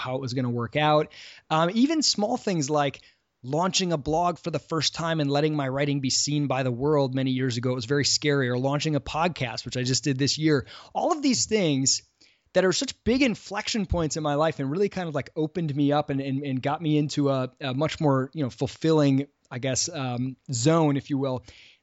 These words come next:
They all had in common that when people asked, "Why are you doing this?" I didn't really have any good, really long thought out reason. It,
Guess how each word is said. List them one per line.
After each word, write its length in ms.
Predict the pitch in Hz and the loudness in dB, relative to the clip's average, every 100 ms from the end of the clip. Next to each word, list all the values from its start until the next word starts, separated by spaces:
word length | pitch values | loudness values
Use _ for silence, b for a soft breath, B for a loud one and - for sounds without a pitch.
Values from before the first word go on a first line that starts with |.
| _ | _
They 140 | 190 196 | 4 4
all 260 | 247 285 | 4 2
had 280 | 214 214 214 | 2 -4 -4
in 140 | 180 | -4
common 640 | 151 - 180 165 123 117 110 _ _ _ _ _ _ _ | -8 -12 -8 -6 -6 -10 -14 _ _ _ _ _ _ _
that 100 | 170 | -4
when 140 | 196 165 | -4 -4
people 360 | 214 262 226 | -2 0 0
asked, 320 | - 175 151 123 | 0 -2 -4 -8
"Why 400 | 117 139 156 185 | -6 -2 0 0
are 100 | 170 | 0
you 180 | 160 | -4
doing 320 | 127 147 151 123 | -4 -2 -2 -4
this?" 220 | 113 - - | -8 -12 -4
I 120 | 151 | -2
didn't 160 | 269 | 0
really 200 | 277 240 147 | 2 0 0
have 540 | - 190 156 123 135 _ _ _ _ | -2 -2 -2 -4 -10 _ _ _ _
any 320 | 139 170 160 - | -2 -2 -2 -4
good, 400 | 143 143 156 131 | 0 2 2 -2
really 240 | 139 151 156 | -2 0 0
long 380 | 135 127 139 135 | 0 -2 -2 -4
thought 340 | - 131 131 | -4 -4 -2
out 260 | 123 127 - | -4 -6 -8
reason. 540 | 135 165 254 123 - 117 _ | -4 0 0 0 -8 -16 _
It, 180 | 170 170 | 0 0